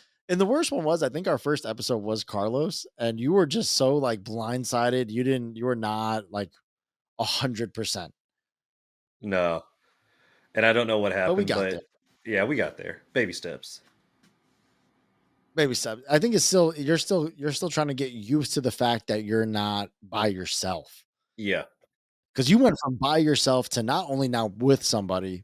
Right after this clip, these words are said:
Speaker 1: but you were, right, with two other, two other co-hosts. And then you went immediately from that. We only did, what, fourteen episodes.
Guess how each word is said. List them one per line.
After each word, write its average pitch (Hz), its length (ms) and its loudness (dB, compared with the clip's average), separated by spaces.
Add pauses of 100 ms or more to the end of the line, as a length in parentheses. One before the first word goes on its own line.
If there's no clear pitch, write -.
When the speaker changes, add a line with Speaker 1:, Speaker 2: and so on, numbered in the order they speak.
Speaker 1:
but 120 140 0
you 131 100 4
were, 147 160 10
right, 117 220 2
with 113 240 -4
two 147 240 6
other, 104 300 0
two 180 140 6
other 120 180 6
co-hosts. 95 680 -4 (580)
And 139 200 0
then 202 200 6
you 170 120 6
went 135 280 2 (120)
immediately 143 480 4
from 120 240 2
that. 110 340 2
We 135 140 4
only 170 120 4
did, 120 200 0
what, 104 180 -4
fourteen 120 420 -2
episodes. 90 600 -4